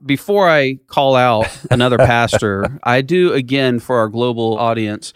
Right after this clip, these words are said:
Speaker 1: I want to confess that we are doing this podcast because we ourselves know we're a little bit crazy.
Speaker 2: Yes.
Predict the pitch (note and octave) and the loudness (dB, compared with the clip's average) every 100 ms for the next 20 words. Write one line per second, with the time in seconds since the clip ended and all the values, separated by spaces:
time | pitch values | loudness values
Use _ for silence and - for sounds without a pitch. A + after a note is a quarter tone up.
0 | - A#2+ B2+ C3+ - G#2+ G#2 C3+ B2 G#2+ | -8 -6 -4 -6 -8 -8 -6 -2 0 -2
1 | - B2 A#2 A2 A#2+ G#2+ C#3 F3 F3 B2+ | -8 -6 -4 -4 -8 -4 -2 0 -2 -2
2 | C#3 D#3 E3 D3 - - A2+ G#2 A2 G2+ | -2 -2 -2 -4 -6 -4 -4 -4 -6 -6
3 | G#2 - - A2+ G#2+ C3 D3 C3+ - A#2+ | -6 -12 -8 -6 -4 -2 0 -2 -2 -2
4 | A2+ A#2 G2 G2 G2+ G#2 G#2 G#2 G2+ G2 | -2 -4 -4 -4 -6 -6 -6 -4 -6 -8
5 | - - F2 D#2+ - - G#2 F2 - - | -10 -8 -8 -8 -14 -4 -2 -2 -6 -10